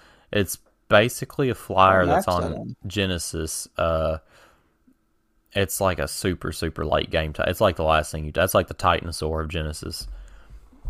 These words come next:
Speaker 1: Uh,
Speaker 2: I see.
Speaker 1: I, I've, I did some research about it, but I never got to use it. I'm,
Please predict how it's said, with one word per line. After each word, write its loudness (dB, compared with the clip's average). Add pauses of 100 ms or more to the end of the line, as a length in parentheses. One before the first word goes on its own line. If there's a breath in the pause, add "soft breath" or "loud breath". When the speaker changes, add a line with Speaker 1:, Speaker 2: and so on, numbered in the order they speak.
(240)
Speaker 1:
Uh, -2
Speaker 2:
I -4
see. -8 (280)
Speaker 1:
I, 8
I've, -2
I 4
did -2
some -2
research -2
about 2
it, -2
but -4
I -4
never -2
got -4
to -10
use -6
it. -6
I'm, -4